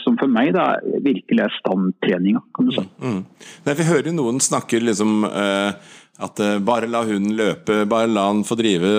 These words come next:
Speaker 2: og så plutselig kommer standen der. Men jeg, liksom, jeg, jeg har liksom ikke den erfaringa at jeg synes det at det liksom, hvis en hund får bare drive på, drive på, drive på uten begrensninger, så,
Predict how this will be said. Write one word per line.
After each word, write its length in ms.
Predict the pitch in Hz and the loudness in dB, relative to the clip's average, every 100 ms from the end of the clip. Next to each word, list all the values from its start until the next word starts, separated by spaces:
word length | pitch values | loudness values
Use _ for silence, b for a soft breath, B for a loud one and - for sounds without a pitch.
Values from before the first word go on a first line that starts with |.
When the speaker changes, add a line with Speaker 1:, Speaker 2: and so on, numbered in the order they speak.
| 104 | 2
Speaker 2:
og 80 | 101 | 0
så 80 | |
plutselig 380 | 104 117 - 98 | -2 -2 0 -2
kommer 240 | - 87 98 | -2 -2 -2
standen 400 | - 98 90 92 | -2 0 0 0
der. 240 | 117 117 - | 0 -2 -4
Men 160 | 110 110 | -2 0
jeg, 160 | 113 - 98 | 0 -2 -6
liksom, 240 | 117 - 127 | -6 -4 -2
jeg, 140 | 127 - b b b - | -2 -6 b b b -10
jeg 120 | 135 | -4
har 180 | 135 143 | -2 -2
liksom 160 | 139 | -6
ikke 140 | 135 131 | -6 -4
den 180 | 123 135 | -4 -8
erfaringa 640 | 135 - 104 98 98 110 131 139 | -12 -8 -2 0 2 2 2 0
at 180 | 127 - | 0 0
jeg 160 | 127 123 | 0 0
synes 240 | 123 117 | 0 0
det 140 | 131 | 0
at 180 | 120 - | 0 0
det 60 | 123 | 0
liksom, 240 | 107 117 | 0 0
hvis 140 | 110 - | 0 0
en 160 | 123 113 | 0 2
hund 160 | 101 98 | 0 0
får 140 | 123 123 | -2 0
bare 320 | 113 92 107 | 0 0 0
drive 320 | 120 101 98 | 0 0 0
på, 220 | - 95 104 | -2 -2 0
drive 320 | 113 107 90 | 0 0 0
på, 240 | 104 104 104 110 | -2 -2 -2 0
drive 320 | 110 90 98 | -2 -2 -2
på 220 | 123 151 143 | -2 0 0
uten 320 | 95 - 110 117 B B B | -2 0 0 -2 B B B
begrensninger, 640 | - 110 98 95 113 135 156 | -2 0 0 0 0 0 0
så, 240 | - 110 | 0 2